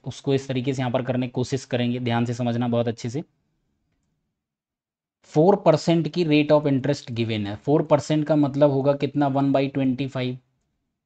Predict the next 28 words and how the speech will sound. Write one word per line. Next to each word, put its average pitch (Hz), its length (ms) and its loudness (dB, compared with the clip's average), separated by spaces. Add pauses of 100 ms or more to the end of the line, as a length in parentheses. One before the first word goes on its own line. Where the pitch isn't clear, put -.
(480)
ठीक 117 140 -4
है, 180 100 -2 (480)
वन 107 200 -4
बाई 123 140 0
ट्वेंटी 165 300 0
फ़ाइव। 139 300 0 (320)
That 120 180 4
means 165 220 2
आपका 147 280 4
ये, 131 240 2
आपका 147 280 2
क्या 147 160 0
हो 143 120 0
गया, 156 100 -2
ये 123 220 -2
प्रिंसिपल 123 520 -4
हो 147 120 2
गया 147 260 0 (300)
और 135 120 2
ये 156 140 6
आपका 117 360 2
इंटरेस्ट 170 400 0
हो 160 60 2
गया 151 160 2
यहाँ 127 200 0
पर। 131 200 -8 (800)
तो 160 60 0
देखो, 147 320 0